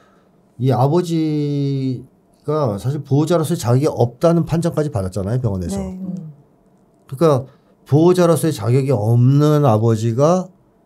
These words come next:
Speaker 1: 상당히 위태로운 어머니를 지금 돌보고 있는 상황이란 말이에요. 이건 굉장히 안 좋죠. 위험하죠. 그리고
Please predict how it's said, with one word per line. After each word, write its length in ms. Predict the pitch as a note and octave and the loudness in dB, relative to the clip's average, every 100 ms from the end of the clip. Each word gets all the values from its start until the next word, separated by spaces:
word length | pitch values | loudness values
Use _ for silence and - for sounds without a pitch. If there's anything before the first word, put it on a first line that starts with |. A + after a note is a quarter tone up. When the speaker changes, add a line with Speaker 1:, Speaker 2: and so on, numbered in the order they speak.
| _ _ | _ _
Speaker 1:
상당히 560 | - D#3+ D#3 D3 A#2+ G#2 | -10 -2 0 2 2 2
위태로운 600 | A#2+ B2+ D#3+ D3+ C#3 A#2 | 0 2 2 4 4 2
어머니를 800 | G#2 A2 A2+ A2 A2 D3+ F#3 F#3 _ _ _ _ _ _ _ _ _ | 2 0 0 0 0 2 0 -2 _ _ _ _ _ _ _ _ _
지금 320 | - D3 C3 - - | -4 -2 -4 -4 2
돌보고 320 | C#3+ C3+ C3+ | 4 4 2
있는 120 | A#2 | 2
상황이란 440 | A2 G2+ F#2 E2+ | 2 0 -4 -6
말이에요. 560 | E2 D#2+ D#2 D#2+ D#2+ E2+ - - | -8 -12 -14 -14 -14 -16 -18 -10
이건 140 | A#2+ C3 | -2 0
굉장히 360 | B2+ C#3+ D#3+ D3 | 2 2 2 -2
안 160 | - | -2
좋죠. 300 | A#2 C3 - F#2 | -4 -6 -8 -6
위험하죠. 500 | A#2+ D3+ B2 F2 C#2+ C2 _ _ _ _ _ _ _ _ _ - | -2 0 -2 -6 -14 -20 _ _ _ _ _ _ _ _ _ -8
그리고 540 | B2+ C3+ C#3 C3 B2+ | -4 -2 0 0 -2